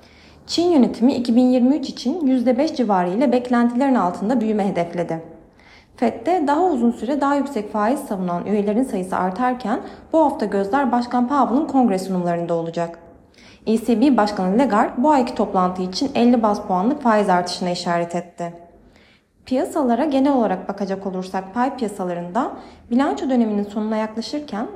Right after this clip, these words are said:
deprem sonrası artan belirsizlikler hisse ve sektörel bazda ayrışmaların sürmesine yol açıyor. Majör küresel borsalarda risk iştahı geçtiğimiz hafta fed üyesi Bostic'ten gelen yaz aylarında faizin sabit tutulabileceği mesajıyla yükseldi.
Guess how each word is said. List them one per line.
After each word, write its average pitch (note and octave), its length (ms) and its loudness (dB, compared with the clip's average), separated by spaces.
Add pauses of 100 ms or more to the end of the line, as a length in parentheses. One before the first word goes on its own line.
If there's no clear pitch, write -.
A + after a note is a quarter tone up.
deprem C4 360 -2
sonrası G#3+ 380 -4
artan G3 400 -4
belirsizlikler G3+ 760 -4 (280)
hisse D#4 260 -2
ve A#3+ 60 0
sektörel B3+ 500 -2
bazda G#3 280 0
ayrışmaların G#3 540 0
sürmesine A3+ 520 2
yol F3+ 160 0
açıyor. F3 320 -4 (680)
Majör D#4+ 360 4
küresel C4+ 440 2
borsalarda F#3+ 580 0
risk D4 280 -2
iştahı A3+ 420 -2
geçtiğimiz B3+ 500 2
hafta A3 340 0
fed D4+ 240 2
üyesi G3+ 300 2
Bostic'ten A3 540 0
gelen F#3+ 280 0 (280)
yaz D#4 160 4
aylarında G#3 480 4
faizin A#3+ 440 2
sabit B3+ 400 0
tutulabileceği F#3+ 760 -4
mesajıyla G#3 500 0
yükseldi. F3+ 540 2